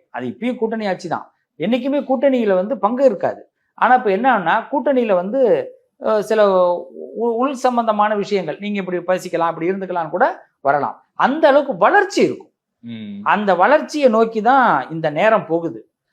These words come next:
Speaker 1: இது வளர்ச்சிங்கிறது அரசியல்வாதிகளுக்கு மட்டுமல்ல, அரசியல்வாதிகளால் மக்களுக்கு வளர்ச்சி.
Speaker 2: ம்.
Speaker 1: இந்த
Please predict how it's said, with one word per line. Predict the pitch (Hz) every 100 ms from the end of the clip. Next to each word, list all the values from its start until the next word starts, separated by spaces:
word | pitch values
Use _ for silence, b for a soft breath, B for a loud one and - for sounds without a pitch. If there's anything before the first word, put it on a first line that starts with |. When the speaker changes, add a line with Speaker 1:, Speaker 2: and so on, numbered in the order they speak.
| _
Speaker 1:
இது | 180 208 196 180
வளர்ச்சிங்கிறது | 285 269 311 285 226 175 214
அரசியல்வாதிகளுக்கு | 185 214 226 294 285 254 233 208 190 170
மட்டுமல்ல, | 151 175 143 107 -
அரசியல்வாதிகளால் | 127 185 247 220 196 165 151 202 247
மக்களுக்கு | 151 156 _ 302 277 - 277
வளர்ச்சி. | 139 131 - - _ _
Speaker 2:
ம். | - 101
Speaker 1:
இந்த | 156